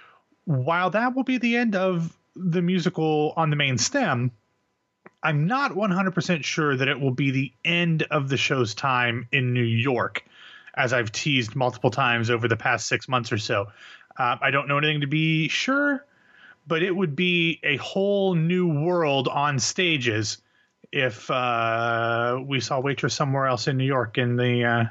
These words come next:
in the near future. But, uh, also, James, speaking of, of Jordan Sparks again, did you happen to see the video that Broadway dot com did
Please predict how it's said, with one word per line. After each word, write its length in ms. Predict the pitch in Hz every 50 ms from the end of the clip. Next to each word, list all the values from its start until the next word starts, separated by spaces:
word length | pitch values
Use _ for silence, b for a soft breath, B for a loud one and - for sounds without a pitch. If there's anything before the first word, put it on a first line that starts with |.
| - - -
in 80 | 131
the 80 | 123 127
near 100 | 123 127
future. 400 | 123 - 135 131 - - 104 104
But, 240 | 110 - 120 107 - - B B B B B B B 131 B
uh, 100 | 151 156 165 -
also, 260 | 226 247 - 208 165
James, 220 | 147 156 143 120
speaking 360 | - 143 - 226 - 226 202
of, 120 | 185 175 -
of 180 | - 175 147
Jordan 200 | 135 185 185 170
Sparks 280 | 143 - 180 185 156 -
again, 160 | 143 131 123
did 140 | 117 127 156
you 60 | 202
happen 260 | 214 226 226 - 233
to 80 | 202 170
see 200 | - - 185 175
the 140 | 156 143 120
video 460 | 113 139 147 156 151 147 147 143 143
that 340 | 131 131 127 131 - - 143
Broadway 260 | 147 135 131 135 143
dot 200 | 135 131 131 127
com 300 | - - 131 131 135 127
did 260 | 135 139 135 135 135